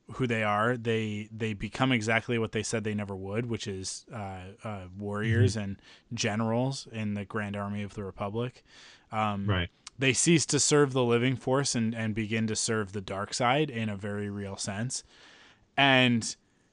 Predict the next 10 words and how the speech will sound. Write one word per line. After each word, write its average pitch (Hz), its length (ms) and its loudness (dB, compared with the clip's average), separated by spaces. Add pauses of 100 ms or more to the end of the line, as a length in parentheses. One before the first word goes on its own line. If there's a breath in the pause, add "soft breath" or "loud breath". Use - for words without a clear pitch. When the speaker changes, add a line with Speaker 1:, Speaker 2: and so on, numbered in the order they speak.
(280)
Speaker 1:
Yoda 143 760 8
in 127 400 4
Revenge 120 480 2
of 110 140 -2
the 107 120 -4
Sith - 500 0
comes 127 500 0
to 127 140 -4
this 113 280 -4
realization, 104 1040 -6